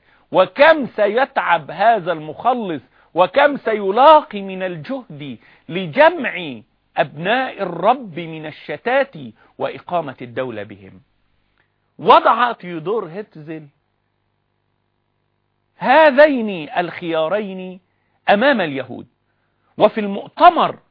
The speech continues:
الصهيوني الأول أقر علماء صهيون أن الخيار الأول هو ال-، الأول هو الأفضل، أنهم لا بد أن يقيموا دولة الرب،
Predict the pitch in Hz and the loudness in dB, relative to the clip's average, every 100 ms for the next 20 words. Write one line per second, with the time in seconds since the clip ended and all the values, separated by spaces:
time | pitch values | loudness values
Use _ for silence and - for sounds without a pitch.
0 | _ 156 - 170 143 220 320 202 117 101 | _ -14 -8 -8 -6 -4 -4 -6 -12 -18
1 | _ - 196 180 269 262 254 269 - _ | _ -4 -2 2 0 0 -2 -4 -14 _
2 | - 262 - 370 392 262 202 117 - _ | -2 0 4 6 6 6 4 2 -4 _
3 | _ _ _ - 196 214 202 269 339 554 | _ _ _ 0 2 4 4 4 4 4
4 | 370 - 294 214 226 294 359 392 440 _ | -2 -6 -4 -4 -4 -4 -4 -8 -18 _
5 | _ _ _ _ _ - 285 240 226 190 | _ _ _ _ _ 0 0 -4 -4 -6
6 | - 175 175 226 214 202 160 - 220 190 | -10 -6 -4 -4 -4 -6 -8 -8 -8 -6
7 | 165 160 131 139 127 _ 160 147 190 170 | -8 -8 -10 -12 -12 _ -12 -6 -6 -4
8 | 143 131 127 120 - 117 _ - 107 _ | -4 -6 -8 -10 -12 -16 _ -20 -20 _
9 | _ _ _ 254 277 202 165 110 104 _ | _ _ _ 0 0 -2 -4 -8 -12 _
10 | _ 156 208 240 214 330 247 143 143 101 | _ -2 2 2 2 2 0 -4 -4 -4
11 | _ _ - 202 190 190 208 - 294 311 | _ _ -4 -2 -2 -6 -8 -8 -8 -4
12 | 226 165 120 - _ _ 123 160 214 214 | -4 -6 -10 -16 _ _ -6 -4 -4 -6
13 | 214 214 247 359 349 | -8 -8 -10 -12 -18